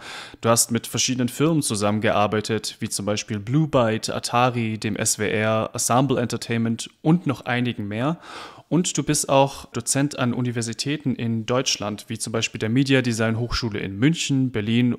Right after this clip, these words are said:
oder der S R H in Heidelberg. Außerdem bist du auch Mitglied der Jury des Deutschen Entwicklerpreises. Das ist so im Groben zu deinem Lebenslauf. Ähm, möchtest du vielleicht auch noch mal einfach, äh, einen Input geben, was so dein,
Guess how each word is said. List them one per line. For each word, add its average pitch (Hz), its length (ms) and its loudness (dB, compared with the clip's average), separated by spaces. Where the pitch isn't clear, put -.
oder 127 260 0
der 113 200 -2
S - 160 -4
R 107 300 -4
H 110 160 0
in 101 300 -8
Heidelberg. - 540 -4
Außerdem 151 520 2
bist - 280 -4
du 147 120 0
auch 123 240 -2
Mitglied 127 440 -2
der 107 100 -2
Jury 123 360 -2
des - 180 -6
Deutschen 101 380 -4
Entwicklerpreises. - 1160 -4
Das - 240 4
ist 117 140 2
so 113 360 4
im 120 160 4
Groben 117 360 4
zu 127 140 2
deinem 113 220 4
Lebenslauf. 117 720 2
Ähm, 113 520 0
möchtest 123 360 0
du 127 60 0
vielleicht 113 320 0
auch 113 160 -4
noch 113 160 -4
mal 107 200 -4
einfach, 113 380 -10
äh, - 40 -16
einen 110 200 -8
Input 123 320 -8
geben, 104 220 -6
was 110 160 -2
so 110 100 -6
dein, 107 520 -4